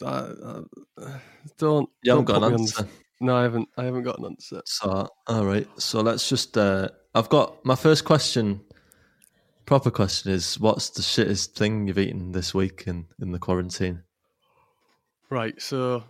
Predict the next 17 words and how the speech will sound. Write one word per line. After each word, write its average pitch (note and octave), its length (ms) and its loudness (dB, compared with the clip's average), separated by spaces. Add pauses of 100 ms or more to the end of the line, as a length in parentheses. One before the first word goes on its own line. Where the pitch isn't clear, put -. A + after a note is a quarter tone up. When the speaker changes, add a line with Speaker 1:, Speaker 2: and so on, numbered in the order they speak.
(140)
Speaker 1:
good D#3+ 140 -2
question - 480 -6
for - 260 -12
a - 20 -10
start. B2 400 -2 (460)
Um, C3 360 0 (300)
I'd C#3 220 2
have C3+ 160 -4
to C3 100 -8
say A#2+ 360 -2 (1000)
it B2+ 140 -4
was, B2 340 -2 (200)
uh, C#3+ 180 4 (220)
it C#3+ 40 -6
was E3 220 -2
a-, F#3 120 4 (100)
annoying. D#3 500 6